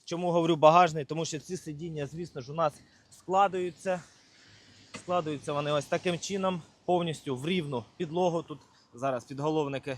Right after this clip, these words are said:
підняті, не складеться. Зараз покажу вам. Оп.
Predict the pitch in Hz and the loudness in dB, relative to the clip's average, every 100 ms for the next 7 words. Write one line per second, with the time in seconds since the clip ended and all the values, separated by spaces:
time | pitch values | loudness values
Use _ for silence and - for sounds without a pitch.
0 | - 170 165 131 113 123 - 135 131 - | -8 -8 -6 -6 -6 -8 -8 -6 -6 -2
1 | 143 123 113 104 - 123 _ _ _ _ | -2 0 -2 -4 -10 -12 _ _ _ _
2 | _ _ 117 127 127 - 127 139 127 131 | _ _ -6 -4 -4 -6 -8 -6 -6 -6
3 | 110 110 - - - - - - - - | -6 -10 -14 -20 -20 -20 -20 -20 -20 -20
4 | - - - - - - - - 156 | -20 -20 -20 -20 -20 -20 -20 -12 -12